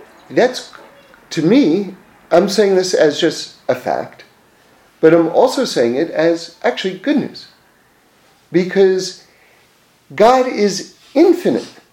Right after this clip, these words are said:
That means that God is never, ever ending. And the degree of closeness that we can get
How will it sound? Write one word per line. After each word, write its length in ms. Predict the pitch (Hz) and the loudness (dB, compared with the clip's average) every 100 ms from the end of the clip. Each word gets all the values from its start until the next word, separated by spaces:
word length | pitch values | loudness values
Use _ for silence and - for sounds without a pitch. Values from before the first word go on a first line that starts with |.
| _ _ _ | _ _ _
That 140 | 214 247 | 2 4
means 240 | 262 240 | 2 2
that 260 | 226 208 - | 2 0 0
God 320 | 226 254 247 | 2 2 0
is 300 | 196 175 - | -4 -8 -4
never, 360 | 196 277 277 | 4 4 6
ever 320 | 254 247 247 240 | 4 4 4 2
ending. 400 | 240 254 175 - - _ _ _ _ _ 185 | 2 2 0 -4 -18 _ _ _ _ _ 2
And 220 | 202 196 | 2 2
the 420 | 202 196 190 - | 0 -2 -6 -10
degree 800 | 143 170 170 185 226 269 277 269 - | 0 0 2 2 4 2 2 0 2
of 500 | 185 185 175 160 - _ _ - - _ _ _ _ _ | 4 4 2 -6 -14 _ _ -20 -20 _ _ _ _ _
closeness 880 | - - 254 349 339 - 135 - - | -12 2 4 4 0 0 0 0 -4
that 240 | 185 190 | 2 2
we 140 | 214 208 | 2 -2
can 340 | - 208 175 | 0 0 2
get 480 | 175 277 277 - | 2 2 0 -4